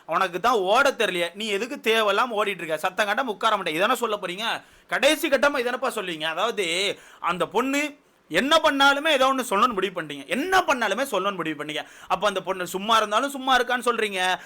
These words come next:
அந்த இது அட்டெண்ட் பண்ணாலும் வேஸ்டா அட்டெண்ட் பண்றான்னு சொல்றீங்க. ஒருவேளை அந்த பொண்ணு அந்த பணப்பெட்டி எடுத்துட்டு வந்து கரெக்டான டைமுக்கு உள்ள வர முடியலன்னா கூட, "உனக்கு தான் ஓட தெரியலையே, நீ பாட்டுக்கு உட்கார்ந்துருக்க வேண்டியதானேன்னு" சொல்லி சொல்லுவீங்க. மொத்தத்துல என்ன பண்ணாலும் ஏதோ ஒண்ணு சொல்லணும்னு முடிவு பண்ணிட்டீங்க. அப்ப அந்த பொண்ணால எதுவுமே பண்ண முடியாது, ஓகேவா?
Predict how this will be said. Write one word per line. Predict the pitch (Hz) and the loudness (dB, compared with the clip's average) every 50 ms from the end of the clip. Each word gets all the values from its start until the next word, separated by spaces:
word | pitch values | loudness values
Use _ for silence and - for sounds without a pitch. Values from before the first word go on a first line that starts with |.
| - - - | -12 -6 -4
அந்த | 151 190 202 202 | -2 -2 0 0
இது | 202 214 | 0 0
அட்டெண்ட் | 185 165 - - 240 247 240 | -2 -2 -2 0 -2 0 0
பண்ணாலும் | 233 214 214 240 285 247 | 0 0 0 0 2 2
வேஸ்டா | 240 262 262 - - 247 | 4 2 2 2 2 0
அட்டெண்ட் | 240 240 277 247 226 | 0 0 -2 -2 -2
பண்றான்னு | 226 214 233 247 240 226 | 0 0 0 0 2 2
சொல்றீங்க. | 233 220 220 208 190 180 175 175 175 165 | 0 0 0 0 0 0 0 0 0 2
ஒருவேளை | - 226 240 247 254 | 2 4 4 6 4
அந்த | 254 233 220 | 4 2 0
பொண்ணு | 226 220 233 247 247 | -2 -2 -2 -2 -2
அந்த | 233 180 196 196 | 0 2 2 2
பணப்பெட்டி | 226 240 240 247 214 226 | 2 2 0 -2 0 2
எடுத்துட்டு | 220 226 254 226 247 247 240 | 2 2 2 0 0 0 0
வந்து | 254 269 - 220 | 0 0 2 2
கரெக்டான | 208 226 220 254 247 | 2 2 2 0 0
டைமுக்கு | 226 226 226 226 233 220 220 220 | 2 0 -2 -2 -2 -2 -2 0
உள்ள | 233 247 | 2 2
வர | 233 220 214 220 | 4 4 4 2
முடியலன்னா | 220 226 220 208 202 202 | 2 0 0 0 0 0
கூட, | 202 233 262 277 | 0 2 2 2
"உனக்கு | 247 208 214 226 247 | 2 0 -2 -2 -2
தான் | 240 262 220 | -2 -2 0
ஓட | 180 190 220 269 294 269 | 2 4 4 6 4 4
தெரியலையே, | - 240 220 202 185 185 214 226 214 175 - - - - | 2 0 -4 -2 -4 -4 -2 -2 -2 -2 -4 -8 -14 -10
நீ | - 220 | -8 -4
பாட்டுக்கு | 233 262 269 262 269 220 208 | -2 0 0 0 -2 -4 -4
உட்கார்ந்துருக்க | 269 - 294 285 285 277 269 233 254 | 0 2 4 4 4 2 0 0 0
வேண்டியதானேன்னு" | 233 214 202 202 220 269 269 269 226 214 | 0 0 0 0 0 0 -2 -2 -4 -2
சொல்லி | |
சொல்லுவீங்க. | 196 208 196 185 180 165 156 | -2 -2 -2 -2 -4 -6 -4
மொத்தத்துல | 156 175 - - 285 277 226 208 175 160 160 165 - - - - - | -2 -2 2 4 4 4 4 2 0 2 2 0 -2 -4 -10 -8 -2
என்ன | 180 185 214 240 285 349 349 | 2 2 4 6 6 6 6
பண்ணாலும் | 339 311 277 247 233 254 294 302 | 6 6 4 4 2 2 2 2
ஏதோ | 240 214 220 233 254 | 4 6 6 6 6
ஒண்ணு | 247 240 233 - | 4 2 0 0
சொல்லணும்னு | 185 190 220 226 | 0 0 0 0
முடிவு | 196 202 190 202 180 185 | -2 -2 -4 -4 -4 -8
பண்ணிட்டீங்க. | 160 151 156 156 151 160 - | -10 -10 -8 -6 -6 -4 -4
அப்ப | 208 214 208 240 | -4 -2 0 -2
அந்த | 202 180 170 160 - | -2 0 -2 -2 -2
பொண்ணால | 190 220 226 226 214 240 254 196 | -2 -2 -2 0 0 0 0 0
எதுவுமே | 175 185 202 226 208 214 226 | 0 0 0 -2 -4 -6 -6
பண்ண | - - 147 170 190 | -6 -6 -10 -10 -10
முடியாது, | 185 160 147 143 143 | -8 -8 -8 -8 -10
ஓகேவா? | 143 143 135 131 151 165 | -10 -12 -8 -4 -4 -4